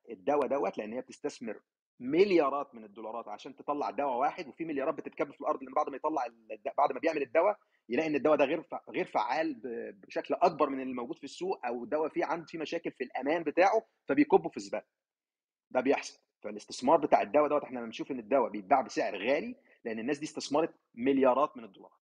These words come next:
وبالتالي المريض نفسه هو بيختار، أنا هقدر أدفع مية جنيه في الدواء أو هدفع تلاتين جنيه، بس هو عارف إن الدواء اللي بتلاتين جنيه دوت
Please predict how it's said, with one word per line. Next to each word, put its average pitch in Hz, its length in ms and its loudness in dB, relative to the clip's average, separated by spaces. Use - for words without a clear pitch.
وبالتالي 131 600 -6
المريض 131 440 -2
نفسه 226 240 -2
هو 214 120 6
بيختار، 139 520 -4
أنا 190 160 0
هقدر - 400 -2
أدفع 95 340 -6
مية 143 160 -8
جنيه 143 300 -2
في - 80 -8
الدواء 208 380 0
أو 151 120 2
هدفع 196 300 -2
تلاتين 131 480 -2
جنيه، 95 260 -12
بس - 200 -2
هو 196 280 10
عارف 226 420 8
إن 156 100 -6
الدواء 170 220 -2
اللي 202 120 -6
بتلاتين 190 360 -10
جنيه 196 240 -10
دوت 269 320 -6